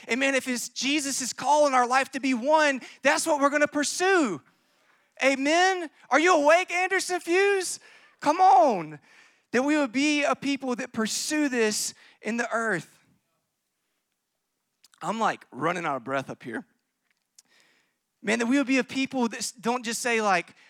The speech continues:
"I'm tolerant of other skin colors being in the same class as me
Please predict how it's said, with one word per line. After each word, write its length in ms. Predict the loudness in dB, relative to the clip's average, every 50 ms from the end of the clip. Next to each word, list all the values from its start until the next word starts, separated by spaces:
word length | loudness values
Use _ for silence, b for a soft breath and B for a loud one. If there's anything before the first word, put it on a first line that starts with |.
| B -4
"I'm 180 | -2 -2 -2 -2
tolerant 720 | -4 -8 -6 -6 -6 -6 -6 -6 -4 -2 -4 -4 -4 -4
of 160 | -4 0 0
other 240 | 0 0 0 0 -2
skin 360 | -4 -4 -4 -4 -4 -4 -4
colors 560 | -4 -4 -4 -2 0 0 -2 -2 -4 -8 -12 _ _ _ _ _ _ _ _ _ _ _ -20 -20 _ -6
being 260 | -4 -2 -2 -2 -2
in 80 | -2 -4
the 80 | -4
same 240 | -4 -4 -4 -6 -6
class 420 | -6 -4 -2 0 0 0 -2 -4 -6
as 140 | -8 -8
me 240 | -8 -8 -8 -8 -10